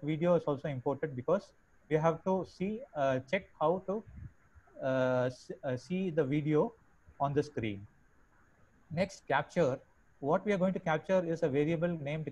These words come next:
cam, and this cam will be used further to capture the, uh, videos. So, uh, next is, next what we have assigned is control P five and variable control P five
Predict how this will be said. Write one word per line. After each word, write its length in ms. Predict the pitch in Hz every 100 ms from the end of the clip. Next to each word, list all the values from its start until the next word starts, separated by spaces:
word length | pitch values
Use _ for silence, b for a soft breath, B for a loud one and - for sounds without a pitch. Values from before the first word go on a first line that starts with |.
| -
cam, 280 | 131 107 156 _ _ -
and 140 | 139
this 140 | 151 190
cam 280 | - 180 196
will 100 | 175
be 140 | 160
used 280 | 170 156 165 - -
further 340 | - 135 151 175
to 60 | -
capture 420 | - 135 131 147
the, 240 | 131 120 214 - _ _ _ _ -
uh, 460 | 123 120 113 113 113 - _ _ -
videos. 360 | 120 123 110 101 - _ _ _ _ _ _ _ -
So, 240 | 196 202 165 - - 202
uh, 100 | 143 139 139
next 260 | 160 190 -
is, 220 | 220 220 _ - -
next 240 | 151 196 -
what 200 | 185 185
we 100 | 185
have 260 | 165 165
assigned 360 | 147 135 180 156
is 180 | 156 - -
control 300 | 143 185 185
P 200 | 180 160
five 300 | - 131 185 - _ _ _ -
and 180 | 135 139
variable 500 | 131 160 175 165 185
control 320 | 180 151 185
P 180 | 190 175
five 320 | 156 139 127